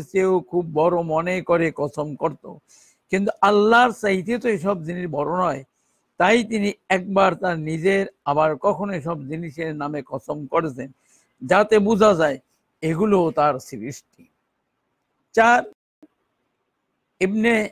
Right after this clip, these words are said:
আবিল আসবি বলেন, আল্লাহ সৃষ্টির মাধ্যমে কসম করে বুঝিয়েছেন যে এগুলো সৃষ্ট বস্তু, তাহলে সৃষ্ট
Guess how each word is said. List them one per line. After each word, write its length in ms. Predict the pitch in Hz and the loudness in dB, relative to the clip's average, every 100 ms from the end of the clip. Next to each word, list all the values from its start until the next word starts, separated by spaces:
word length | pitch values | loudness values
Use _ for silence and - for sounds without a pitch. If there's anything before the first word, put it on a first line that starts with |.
| - _ _ _ _ _ 180 | -12 _ _ _ _ _ 2
আবিল 380 | 196 208 214 202 - | 4 4 4 2 2
আসবি 360 | 226 - 220 240 214 | 0 -2 -4 -2 0
বলেন, 240 | 185 143 131 _ _ _ _ _ _ _ - | -2 -4 -12 _ _ _ _ _ _ _ 0
আল্লাহ 380 | 202 240 247 247 233 - - | 2 4 4 4 2 -10 -12
সৃষ্টির 440 | 226 208 - 240 214 | -10 -10 -6 -4 0
মাধ্যমে 340 | 214 185 208 202 180 | -2 -2 -4 -4 -2
কসম 240 | 175 185 202 190 | -6 -6 -6 -2
করে 160 | 185 170 | -2 -2
বুঝিয়েছেন 480 | 175 185 196 - 180 170 | -4 -2 -2 -2 -6 -4
যে 80 | 165 160 | -4 -4
এগুলো 340 | _ 185 180 170 160 _ _ _ _ _ _ _ _ _ _ | _ -2 0 0 -4 _ _ _ _ _ _ _ _ _ _
সৃষ্ট 400 | 226 247 214 - 233 | -2 -2 -2 2 4
বস্তু, 340 | 214 165 - - 131 _ _ _ _ - | 4 2 -4 -12 -12 _ _ _ _ -4
তাহলে 280 | 165 196 220 202 143 | 2 4 4 2 0
সৃষ্ট 320 | 208 196 | -8 -6